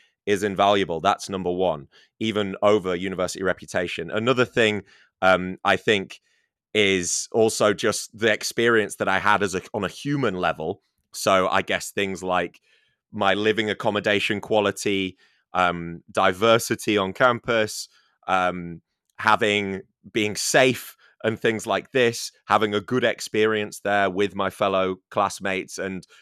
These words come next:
just making some really lifelong friends, which to this day are still my best friends. And I think that we all mutually benefit from one another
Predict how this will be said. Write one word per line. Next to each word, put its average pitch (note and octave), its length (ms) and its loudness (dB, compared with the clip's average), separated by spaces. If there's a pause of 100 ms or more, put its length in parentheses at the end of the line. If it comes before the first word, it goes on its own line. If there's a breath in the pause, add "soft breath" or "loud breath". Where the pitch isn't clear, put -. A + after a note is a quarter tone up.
(160 soft breath)
just - 220 -4
making A#2 560 0
some G#2 240 -6
really A2+ 220 0
lifelong G#2+ 480 0
friends, G#2+ 420 0
which - 220 -4
to - 100 -6
this F#2+ 200 -6
day G2+ 380 0 (400)
are G2 100 0
still A#2 260 -2
my G#2+ 160 0
best F2+ 280 -4
friends. E2+ 440 -6
And F#2 120 -4
I F#2 60 0
think - 260 -6
that - 80 -8
we G2+ 120 -2
all G2 120 -2
mutually G2 440 -4
benefit G2 480 -4
from F#2 200 -6
one F2+ 140 -6
another E2+ 340 -8